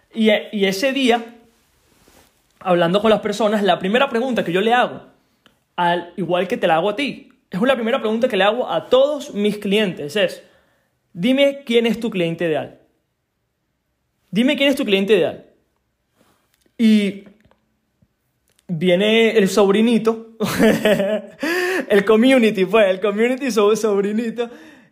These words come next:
y me dice, "Mira, Jesús, eh, básicamente todos, todos, todos son nuestros clientes porque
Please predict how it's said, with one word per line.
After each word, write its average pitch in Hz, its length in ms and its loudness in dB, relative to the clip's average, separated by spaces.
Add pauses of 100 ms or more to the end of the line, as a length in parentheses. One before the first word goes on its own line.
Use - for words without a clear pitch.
y 220 100 -6
me 196 120 -4
dice, 190 540 -4
"Mira, 226 240 -2
Jesús, 180 600 -8
eh, 180 520 -8 (800)
básicamente 196 1200 -4
todos, - 420 -4 (1040)
todos, 226 540 0 (420)
todos 254 300 2
son 240 500 -4
nuestros 214 280 -4
clientes 233 400 -4
porque 160 640 -8